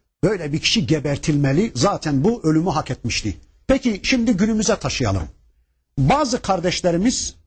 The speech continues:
itiraz etmiyorum, görüşleridir. Şu anda kim ki tağutun mahkemesine giderse,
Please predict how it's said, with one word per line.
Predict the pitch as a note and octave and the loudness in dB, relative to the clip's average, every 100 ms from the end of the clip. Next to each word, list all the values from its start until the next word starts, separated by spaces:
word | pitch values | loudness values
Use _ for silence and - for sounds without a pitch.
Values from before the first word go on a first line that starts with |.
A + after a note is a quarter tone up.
| _ _ _ _ | _ _ _ _
itiraz | C#4+ C#4+ C4 A3+ | 0 2 0 2
etmiyorum, | G#3+ - C#3 A#2+ F#3+ - _ - | 0 -2 -4 -2 -4 -10 _ 0
görüşleridir. | F#3 F#3+ - G3+ G3 E3+ G3 - _ _ _ _ _ _ | 0 2 0 0 0 0 -2 -4 _ _ _ _ _ _
Şu | - C#4 | 0 0
anda | C4+ G3 F3+ | 0 0 -2
kim | - C#4 A#3 | 0 0 0
ki | A3 | -2
tağutun | - F#3+ E3+ F3+ C4 G3+ | 0 0 0 -2 -2 0
mahkemesine | E3 - E3+ D#3 E3 E3 | -2 0 0 0 2 0
giderse, | C#3+ E3 E3+ - F#3 | 2 0 0 -2 -4